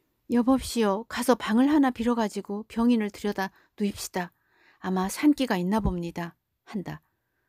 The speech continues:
영채와 선영은 얼굴을 찡그린다.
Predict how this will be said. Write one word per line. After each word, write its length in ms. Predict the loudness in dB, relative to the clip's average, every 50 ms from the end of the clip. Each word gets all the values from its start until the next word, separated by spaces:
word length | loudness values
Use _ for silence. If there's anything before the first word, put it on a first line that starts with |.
| _ _ _ _ _ -2
영채와 520 | -2 -2 -2 0 0 0 2 4 2 2
선영은 520 | 0 -2 -2 0 0 0 0 -2 -2 -4 -4
얼굴을 460 | -2 -2 0 0 -2 -2 -4 -4 -6
찡그린다. 720 | -6 -6 -6 -4 -4 -4 -6 -6 -6 -6 -6 -8 -10 -10